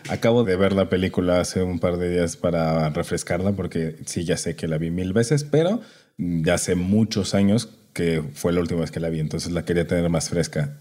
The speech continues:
Y al final, final, final de los créditos, en la película aparece el website,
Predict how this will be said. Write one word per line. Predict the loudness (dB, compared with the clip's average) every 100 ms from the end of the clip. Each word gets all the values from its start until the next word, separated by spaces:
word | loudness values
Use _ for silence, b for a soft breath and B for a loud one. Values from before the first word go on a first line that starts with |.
| -4
Y | 0 2 0 -2 B B B
al | -2 -2
final, | 0 0 0 0
final, | 0 0 0 -2
final | 0 0 2 2 2
de | 0
los | 0 -4
créditos, | -4 -2 0 0 -2 -2 -6 -14 B B B
en | -6 -2 0
la | 0 0
película | 0 0 2 4 4 2 -2
aparece | -4 2 2 2 2 2 0 -4
el | -2
website, | 2 4 2 -2 -4 -6